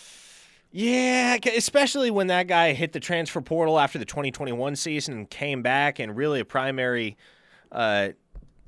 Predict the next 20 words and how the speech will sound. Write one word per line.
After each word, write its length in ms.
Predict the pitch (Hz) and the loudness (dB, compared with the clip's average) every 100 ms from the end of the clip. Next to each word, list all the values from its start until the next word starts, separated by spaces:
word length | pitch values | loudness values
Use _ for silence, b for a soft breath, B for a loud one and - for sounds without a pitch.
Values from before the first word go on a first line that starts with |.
| 127 | -6
driving 560 | 120 143 151 151 156 131 | 4 6 6 4 -2 -6
force 520 | - 139 151 165 - | -4 0 2 2 0
behind 320 | 135 139 135 | -2 -2 -4
his 100 | 135 | -4
decision 360 | 135 - 143 147 | -6 -6 -6 -6
to 60 | |
come 200 | 120 139 | -6 -2
back 240 | 135 139 135 | 0 0 -2
was 320 | 117 107 - b b | -4 -4 -8 b b
a 80 | 110 | -10
push 280 | - 143 139 | -2 -2 -2
from 220 | - 120 | -6 -10
Caleb 400 | - 127 127 107 | -6 -4 -4 -4
Williams. 320 | 107 135 170 | -4 -4 -4
Like, 160 | 185 185 | -4 -2
that's 160 | 240 | -2
what 160 | 330 302 | -2 -2
people 240 | 294 269 | -4 -4
don't 240 | 185 160 165 | 2 2 4
understand, 760 | 151 131 - 123 98 76 73 | 2 -2 -4 -6 -6 -10 -14